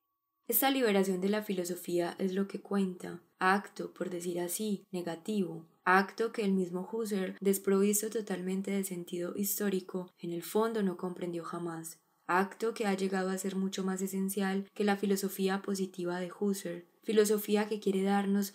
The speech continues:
la seguridad, ahora que toda la filosofía moderna ha fracasado, sobre el hecho de que el hombre está forzado a decir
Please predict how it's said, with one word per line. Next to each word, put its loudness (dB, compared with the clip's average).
la 4
seguridad, 0
ahora 2
que 0
toda 2
la 0
filosofía -2
moderna 0
ha -4
fracasado, -4
sobre 4
el 2
hecho -2
de -2
que -4
el -2
hombre -4
está -2
forzado -2
a -2
decir -2